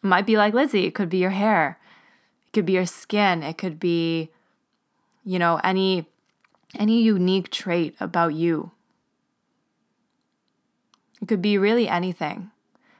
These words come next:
And even just starting by taking one minute to note what that one thing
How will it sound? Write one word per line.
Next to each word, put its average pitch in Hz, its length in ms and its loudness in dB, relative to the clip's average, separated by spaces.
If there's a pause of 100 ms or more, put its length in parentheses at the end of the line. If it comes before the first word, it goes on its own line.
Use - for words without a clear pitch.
And 185 120 -6
even 208 240 2
just 214 200 0
starting 196 460 4
by 165 440 2 (360)
taking 180 360 -2
one 196 340 4
minute 180 400 0
to 170 500 -4
note 170 420 0
what 175 200 -4
that 160 240 0
one 175 280 -2
thing 175 300 -6